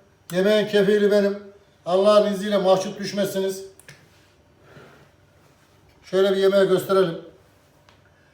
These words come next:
Sayfamda binin üzerinde yemek tarifi var. Yerli, yabancı hiç fark etmez. Ahmet Şef'in mutfağı yazın.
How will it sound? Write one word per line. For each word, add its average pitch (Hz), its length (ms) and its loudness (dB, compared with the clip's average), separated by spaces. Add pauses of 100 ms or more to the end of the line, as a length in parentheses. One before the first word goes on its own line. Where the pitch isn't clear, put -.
(240)
Sayfamda 202 600 0
binin 233 160 -6
üzerinde 208 320 -4
yemek 196 300 -2
tarifi 208 340 2
var. 208 180 2 (600)
Yerli, 202 340 -2
yabancı 202 360 2
hiç 196 140 -6
fark 208 240 0
etmez. 202 420 -6 (680)
Ahmet 185 300 -4
Şef'in 208 200 -4
mutfağı 202 400 2
yazın. 165 260 -2